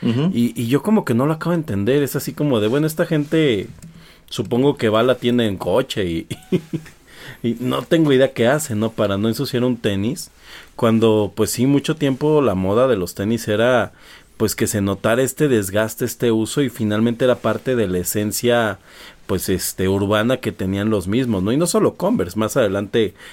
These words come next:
Speaker 2: Vans y las demás, este, marcas. Creo que Nike era de la, es de estas marcas que sí, eh, empezaron con este tema de que el tenis siempre estuviera muy pulcro, ya llegaremos a ellos.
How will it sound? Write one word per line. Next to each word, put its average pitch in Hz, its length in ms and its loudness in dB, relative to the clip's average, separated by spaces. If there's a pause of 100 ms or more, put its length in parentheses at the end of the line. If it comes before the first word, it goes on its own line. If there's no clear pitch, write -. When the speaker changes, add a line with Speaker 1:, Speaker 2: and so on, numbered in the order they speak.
(140)
Speaker 2:
Vans 104 460 0
y 92 60 -6
las 85 180 -4
demás, 95 360 -2
este, 101 220 -6
marcas. 123 360 -2
Creo 185 140 -4
que 214 140 0
Nike 139 380 0
era 117 180 2
de 101 120 0
la, 85 180 -2 (100)
es 110 140 -2
de 123 140 2
estas 110 260 -2
marcas 110 380 -2
que 95 120 -8
sí, 101 300 -6 (520)
eh, 110 240 0
empezaron 110 580 -2
con 101 200 -4
este 107 200 -6
tema 110 300 0
de 95 80 -2
que - 160 -10
el 90 200 -4 (180)
tenis 113 280 2
siempre 107 240 -2
estuviera 98 320 -2
muy 98 180 -2
pulcro, 95 380 -2
ya 92 120 0
llegaremos 90 500 -2
a 120 80 2
ellos. 110 300 -4